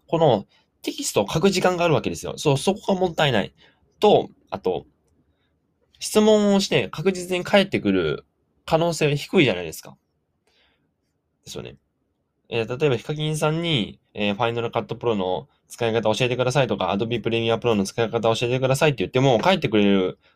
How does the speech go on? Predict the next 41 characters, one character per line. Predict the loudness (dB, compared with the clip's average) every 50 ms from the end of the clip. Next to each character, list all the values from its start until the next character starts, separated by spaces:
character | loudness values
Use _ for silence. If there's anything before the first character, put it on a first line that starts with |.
| _
返 | -2 0 2 2 2 0
し | -2
て | -6 -4
く | -2 -2
れ | 0
る | 2 2 2
わ | 2 0
け | -2
が | -6 -4
な | 0 0 2
い | 2
じ | 2 0
ゃ |
な | -2 -4
い |
で | -8 -14
す | -18 -20
か。 | _ _ _ _ _ _ _ _ _ _ _ _ _ _
ね、 | -2 -2 -2 -2
で | -2 -2 -2
も、 | 0 2 2 0 0 -4 -10 _ _ _ _ _ _ _ _ _ _ _ -4
え | -2 -2
ー、 | -2 -2
グ | -4 -2
グ | 0 0 2
れ | 2 4 4 4 4
る、 | 4 2 2 2
グ | 2 2
グ | 2 0
る | 0 0
力 | -2 -2 0 0
が | 2 2
な | 2 2
い | 0 0
人 | -2 -6
っ | -4
て | -2 -2
い | 0
う |
の | 2 2
は、 | 2 2 2 0